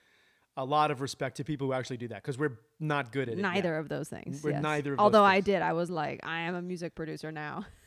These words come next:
Speaker 1: But this is, I mean, and we're gonna get into this in later episodes in the Quarantine Chronicles, but that is one of the shining moments of quarantine, right? Has been this sort of discovery that, like, just why not? Let it rip.
Speaker 2: Sure.
Speaker 1: If you, if you've wanted to do something,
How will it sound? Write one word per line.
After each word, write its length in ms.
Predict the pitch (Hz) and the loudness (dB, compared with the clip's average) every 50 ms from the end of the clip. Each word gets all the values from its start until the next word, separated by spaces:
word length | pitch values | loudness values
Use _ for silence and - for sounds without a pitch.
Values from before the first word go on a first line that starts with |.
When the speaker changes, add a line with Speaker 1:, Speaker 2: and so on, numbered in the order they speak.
| _ _ _ _ _ - | _ _ _ _ _ -12
Speaker 1:
But 200 | - 139 190 - | -2 0 0 0
this 200 | - 262 247 - | 2 0 0 0
is, 160 | 269 269 214 - 226 - - | 0 -2 -4 -6 -10 -12 -12
I 200 | 226 220 233 233 | -10 -6 -6 -4
mean, 200 | 233 226 208 208 240 | -4 -2 -4 -4 -2
and 240 | 226 202 190 196 185 | -2 -2 -2 0 -2
we're 60 | 190 | 0
gonna 140 | 190 220 226 220 | 0 0 0 0
get 140 | 247 247 | 0 0
into 180 | 233 202 202 214 | 0 0 -2 -2
this 220 | 190 196 175 - | -2 -2 -4 -4
in 100 | 208 170 | -4 -4
later 320 | 151 151 151 156 156 160 156 | 0 0 2 2 2 0 0
episodes 480 | 151 143 - 151 135 - 156 139 120 | 0 -2 -2 -4 -4 -4 -4 -4 -4
in 160 | 180 165 143 139 | -6 -6 -6 -6
the 80 | 135 | -8
Quarantine 500 | - - 139 135 135 131 - 147 135 127 | -6 -4 -4 -4 -4 -4 -6 -6 -6 -6
Chronicles, 560 | 117 139 131 127 123 123 113 127 120 117 110 | -6 -6 -6 -4 -6 -6 -6 -6 -6 -6 -6
but 300 | - - 165 143 139 - | -6 -6 -6 -6 -4 -2
that 180 | 135 156 180 - | 2 4 4 4
is 100 | 175 180 | 4 2
one 180 | 185 196 190 185 | 0 -2 -2 -2
of 100 | 170 143 | -2 -4
the 500 | 151 170 165 160 160 160 160 156 160 165 - _ _ - | -4 -4 -2 -2 -2 -2 -2 -4 -4 -6 -10 _ _ -8
shining 580 | - - - 185 175 175 180 190 196 190 180 | -8 -6 -2 0 0 0 2 0 0 0 0
moments 380 | 175 170 160 147 147 151 139 - | 0 0 0 0 -2 -2 -4 -4
of 180 | 160 147 135 | -4 -6 -6
quarantine, 520 | - - 160 156 151 139 - 127 123 131 123 | -6 -6 -6 -4 -4 -6 -6 -8 -10 -8 -8
right? 200 | 123 131 165 196 139 | -6 -8 -8 -8 -8
Has 160 | 131 143 131 | -8 -10 -8
been 220 | 117 160 160 160 160 | -6 -6 -6 -4 -6
this 120 | 156 147 | -6 -8
sort 180 | - - 156 147 | -6 -6 -8 -8
of 120 | 135 117 | -8 -10
discovery 640 | 147 135 - - - 180 180 196 185 185 175 165 | -10 -10 -10 -10 -6 -4 -4 -4 -2 -4 -4 -4
that, 140 | 151 156 160 | -4 -4 -4
like, 180 | 156 147 147 - | -4 -6 -6 -8
just 140 | - 151 - - | -10 -14 -14 -16
why 400 | 127 127 127 143 151 180 240 240 | -16 -12 -6 -4 -2 -2 -2 -2
not? 340 | 202 175 175 180 151 117 120 | -4 -4 -4 -6 -8 -8 -8
Let 140 | 131 175 | -8 -8
it 80 | 233 247 | -8 -8
rip. 440 | - 165 135 131 160 151 - - - - - _ _ _ _ _ _ | -12 -14 -10 -6 -6 -6 -6 -8 -14 -20 -20 _ _ _ _ _ _
Speaker 2:
Sure. 160 | - - 208 - | -12 -8 -8 -8
Speaker 1:
If 60 | 165 | -8
you, 60 | 190 - | -10 -12
if 100 | - 123 | -12 -10
you've 180 | 151 208 202 185 | -10 -10 -6 -4
wanted 240 | 202 202 220 233 190 | -2 -2 -2 -2 -4
to 60 | 220 | -6
do 160 | 165 208 202 175 | -6 -6 -6 -6
something, 640 | - - 180 165 151 165 156 156 151 151 151 147 | -4 -4 -4 -4 -4 -4 -4 -4 -4 -4 -6 -8